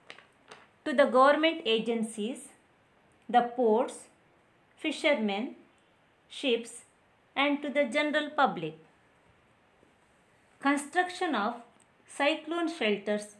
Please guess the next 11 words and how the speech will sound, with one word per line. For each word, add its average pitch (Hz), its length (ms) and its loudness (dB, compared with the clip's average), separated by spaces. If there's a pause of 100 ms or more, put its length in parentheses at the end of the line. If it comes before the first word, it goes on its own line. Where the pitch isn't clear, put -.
in 226 160 -4
the 220 80 -2
cyclone-prone 277 1000 0
areas 190 540 0 (800)
and 240 220 2
ad-, 254 340 0 (760)
and 220 320 2 (320)
administrative 294 920 2 (880)
Arrangements 262 640 2
for 214 380 0
moving 269 440 0